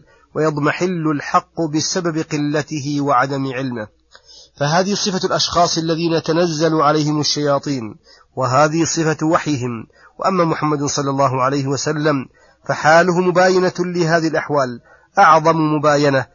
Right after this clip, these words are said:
لأنه الصادق الأمين البار الراشد، الذي جمع بين بر القلب وصدق اللهجة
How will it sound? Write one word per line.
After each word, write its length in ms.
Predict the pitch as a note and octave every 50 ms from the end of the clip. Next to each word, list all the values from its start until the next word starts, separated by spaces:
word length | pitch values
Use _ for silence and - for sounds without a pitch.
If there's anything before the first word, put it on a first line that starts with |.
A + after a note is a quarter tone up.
| _ _ _ _
لأنه 680 | - C#3+ D3 - F3 E3 D#3+ D#3 D#3 D#3+ D3+ C#3+ D#3 D#3
الصادق 720 | C#3+ - - - - D3+ D#3+ E3 E3 D#3+ D3+ D#3+ D#3+ -
الأمين 680 | D#3+ D#3 D#3 D3+ - D#3 D3 D3+ E3 F3 F3+ F3 E3+ E3
البار 480 | D#3+ D3+ D3 C3 C#3 D3+ E3+ F3 F3 D#3+
الراشد، 640 | E3 D#3+ D3+ D#3 D#3+ D3 C3+ - - C3+ B2 A#2 A2 - _ - _ _ _ _ -
الذي 300 | F#3 F#3 E3+ E3+ D3+ D#3
جمع 400 | D3 C#3 D#3+ D3+ D#3 D3+ C3+ C#3+
بين 280 | C#3+ D3 D3 C#3+ D3 C#3+
بر 260 | C3+ D3+ C#3+ C3+ D3+
القلب 600 | D3 C#3 - _ D#3+ E3+ F3+ E3+ E3 D3 D3+ D3+
وصدق 500 | D3 C#3+ C#3+ - - F#3 D#3+ E3+ - -
اللهجة 580 | D#3 D3+ D3 D#3 F3 D#3+ D3 B2+ C#3 B2+ G#2+